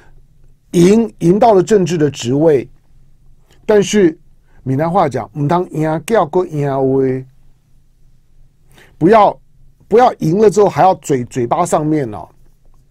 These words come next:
吃人家豆腐，碎碎念。国民党输，但是呢，不要呢输掉了自己的原则。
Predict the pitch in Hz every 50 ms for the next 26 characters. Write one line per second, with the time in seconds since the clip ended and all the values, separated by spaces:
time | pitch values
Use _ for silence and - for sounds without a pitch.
0 | _ _ _ - - - - 208 190 202 202 202 202 - 302 214 139 127 - -
1 | - - - _ _ _ _ - - - - - 214 175 151 - 185 170 151 156
2 | 175 185 156 113 92 - _ _ _ _ _ _ _ _ - _ _ _ _ -
3 | _ _ _ _ _ - - _ _ _ _ _ - _ _ _ _ - - _
4 | _ _ _ _ _ _ _ _ _ _ _ - - _ _ _ _ _ - _
5 | _ _ _ - _ _ _ _ _ - - - _ _ _ _ 170 202 240 269
6 | 226 139 123 - - - - 220 226 226 233 233 233 - _ - _ _ _ 165
7 | 156 147 131 147 143 131 123 120 - - 127 151 165 147 135 127 127 - - -
8 | 156 156 165 151 139 123 117 - 139 131 110 104 92 98 98 90 92 98 101 92
9 | 120 131 123 107 101 80 -